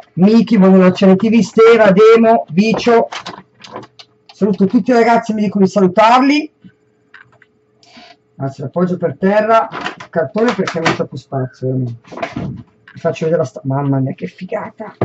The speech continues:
Oh, guardate, questo sarebbe da tenere così, sinceramente, guardate che figata. Cioè,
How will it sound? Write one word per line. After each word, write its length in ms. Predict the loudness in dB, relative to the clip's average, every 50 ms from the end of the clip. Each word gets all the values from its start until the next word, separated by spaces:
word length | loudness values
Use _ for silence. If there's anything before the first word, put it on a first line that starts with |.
| -8 -4
Oh, 100 | -4 -2
guardate, 560 | 0 2 2 2 0 -2 -4 -6 -6 -8 -12 _ _ _ _ _ _ _ _ _
questo 300 | -2 0 0 0 0 -2
sarebbe 300 | 0 0 0 2 4 4
da 120 | 2 2
tenere 300 | 2 2 2 4 4 2
così, 320 | 2 2 2 2 4 2
sinceramente, 640 | 0 0 -2 -8 -8 -6 -6 -4 -4 -4 -4 -2 0
guardate 240 | 0 2 2 0 0
che 60 | -2
figata. 600 | 0 0 0 0 2 0 -2 -4 -4 -6 -6 -6 _ _ _ _ _ _ _ _ _ _ _ _ _ _ _ _ _
Cioè, 260 | _ 0 0 0 0